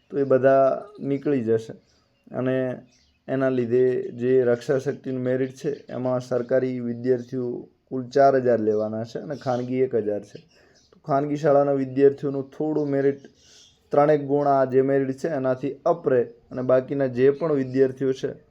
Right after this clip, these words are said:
એમનું મેરિટ સરકારી શાળાના વિદ્યાર્થીઓનું મેરિટ ડાઉન રહેશે, એટલે કે આપણે જે કહ્યું એ પ્રમાણે રહેશે. એનાથી હજુ નીચે જશે, બરાબર.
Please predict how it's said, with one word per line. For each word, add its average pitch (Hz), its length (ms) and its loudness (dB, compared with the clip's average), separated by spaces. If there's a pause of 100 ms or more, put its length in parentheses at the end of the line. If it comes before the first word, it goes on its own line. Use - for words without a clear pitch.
(600)
એમનું 131 260 -4
મેરિટ 131 500 -2 (1160)
સરકારી 131 400 2
શાળાના 127 380 0
વિદ્યાર્થીઓનું 123 600 -2
મેરિટ 123 280 -2
ડાઉન 120 340 0
રહેશે, 120 280 -4
એટલે 151 180 -4
કે 147 80 4
આપણે 139 280 4
જે 135 160 4
કહ્યું 131 420 0
એ 120 40 -12
પ્રમાણે 117 380 -2
રહેશે. 113 300 0
એનાથી 160 560 2
હજુ 139 160 4
નીચે 143 420 -2
જશે, 123 320 -2
બરાબર. 117 320 -2